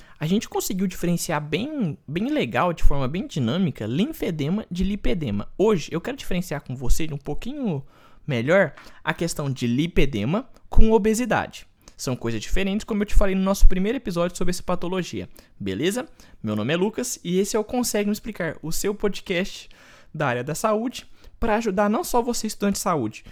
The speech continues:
como todo mundo que tiver interesse na área da saúde. Afinal, o, a educação, a forma que o conteúdo a-, é apresentado, ele tem que ser apresentado de forma democrática. Então, o Consegue Me Explicar tá aí pra isso.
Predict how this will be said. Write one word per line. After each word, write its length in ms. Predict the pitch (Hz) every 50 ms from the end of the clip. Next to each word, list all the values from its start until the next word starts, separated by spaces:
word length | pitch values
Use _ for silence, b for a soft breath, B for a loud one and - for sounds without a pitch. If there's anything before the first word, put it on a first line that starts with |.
| B B B
como 240 | - 226 226 220 208
todo 260 | - - 302 285 277
mundo 280 | 233 226 233 240 -
que 80 | - -
tiver 200 | - 220 202 214
interesse 460 | 214 208 - 208 190 185 196 - -
na 80 | 190 175
área 140 | 175 180 175
da 100 | 180 180
saúde. 380 | - 196 175 143 113 - - -
Afinal, 460 | - 175 - 185 175 127 107 95 - - - _ _ _ _ _
o, 560 | 156 156 151 147 135 123 117 107 101 - - - - - - -
a 100 | 139 143
educação, 760 | 151 160 180 - - 147 - - - 196 208 240 208 - - -
a 100 | 156 156
forma 360 | - - 202 220 247 247 233
que 120 | - -
o 60 | 190
conteúdo 460 | - - 180 170 - 165 156 156 - -
a-, 140 | - 156 151 - -
é 80 | 151
apresentado, 680 | 151 147 - - - 185 165 160 - 170 185 196 175 - B B B B B B B
ele 80 | 156 156
tem 140 | - 175 185
que 60 | -
ser 80 | -
apresentado 440 | 185 185 - 180 185 185 - 180 180
de 80 | 175 -
forma 320 | - - 190 185 185 180
democrática. 680 | 165 202 233 254 247 - - 117 - - - - - - B B B B B B B B B
Então, 440 | 135 143 - - 170 175 190 208 208 -
o 180 | - - 196 185 190 -
Consegue 360 | - 196 190 - 196 185 185
Me 40 | 185
Explicar 420 | 190 - 180 156 - 175 175 185 -
tá 140 | - 196 190
aí 120 | 190 185
pra 220 | 180 208 208 208
isso. 320 | 143 92 - - - -